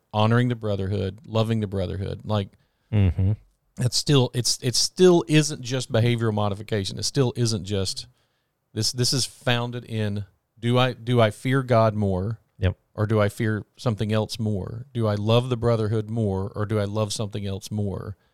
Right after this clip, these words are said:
Speaker 1: And that still comes down to that. So, yeah, that's, that's pretty significant stuff. Now, do, I'm, okay, I gotta ask, Paul, I'm curious. I, I, I'm,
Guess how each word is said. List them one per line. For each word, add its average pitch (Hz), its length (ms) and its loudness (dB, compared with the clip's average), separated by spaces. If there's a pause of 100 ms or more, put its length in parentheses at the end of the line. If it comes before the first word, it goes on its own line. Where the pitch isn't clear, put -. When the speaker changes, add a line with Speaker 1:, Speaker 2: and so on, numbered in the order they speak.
(600)
Speaker 1:
And 107 80 -2
that 107 120 0
still 110 220 0
comes 101 240 -4
down 98 200 -2
to 90 80 -4
that. 82 180 -8
So, 95 120 -4
yeah, 92 180 -4
that's, - 440 -2 (760)
that's 123 100 -12
pretty 120 240 -6
significant 101 480 -6
stuff. - 420 -10 (760)
Now, 139 80 -2
do, 147 160 0
I'm, 143 180 0
okay, 127 260 -4
I 110 40 2
gotta 113 200 2
ask, 110 240 0 (680)
Paul, 104 180 0
I'm 98 100 0
curious. 101 460 0 (140)
I, 113 100 -2
I, 107 340 0
I'm, 113 220 2